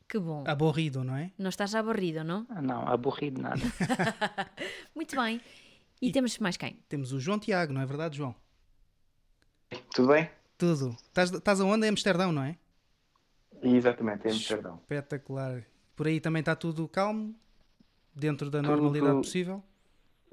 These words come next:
Speaker 4: Sim, dentro, dentro da normalidade possível. Temos já quatro semanas de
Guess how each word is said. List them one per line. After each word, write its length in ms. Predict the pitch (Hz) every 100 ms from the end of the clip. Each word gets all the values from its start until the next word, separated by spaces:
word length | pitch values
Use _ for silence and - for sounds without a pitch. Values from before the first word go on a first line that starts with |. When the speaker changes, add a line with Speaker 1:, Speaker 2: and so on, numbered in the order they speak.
| - - -
Speaker 4:
Sim, 240 | 143 123 127
dentro, 300 | 127 120 113
dentro 420 | 104 113 113 110
da 100 | 110
normalidade 520 | 110 107 110 107 107
possível. 440 | - 92 92 107 120
Temos 160 | 113 110
já 80 |
quatro 340 | 107 113 110 -
semanas 400 | 120 110 110 107
de 680 | 107 107 107 104 104 98